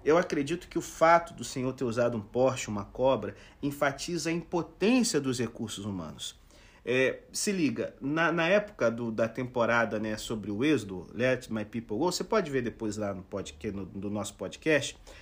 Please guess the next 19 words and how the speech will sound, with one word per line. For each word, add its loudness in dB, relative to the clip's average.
eu 0
comentei 2
que -8
Deus, 2
a, 2
quando 4
a 10
vara 8
se -4
torna 2
numa 2
serpente, -2
Deus 0
ele 0
tá 2
fazendo 0
u-, -6
uma 0
chacota 2